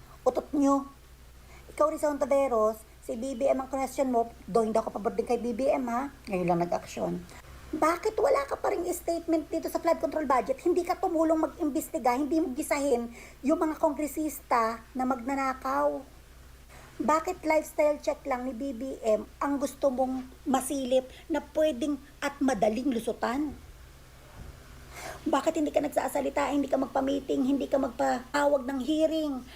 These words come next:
para dito sa mga kongresistang ito na nasa ulo ng mga nakawan ng flood control budget, ng ghost project at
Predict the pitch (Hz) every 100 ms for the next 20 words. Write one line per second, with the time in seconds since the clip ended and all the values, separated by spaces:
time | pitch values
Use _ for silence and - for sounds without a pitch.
0 | - 302 311 277 294 - 294 294 294 285
1 | 285 294 - 285 - 262 - 302 320 359
2 | - - - - 285 277 277 277 - 311
3 | 311 320 339 302 254 233 220 - 220 208
4 | 254 302 302 269 233 214 254 247 233 -
5 | 233 233 233 233 190 214 214 165 151 233
6 | 330 - - - - - - - - 214
7 | 208 196 302 339 - 277 277 226 277 -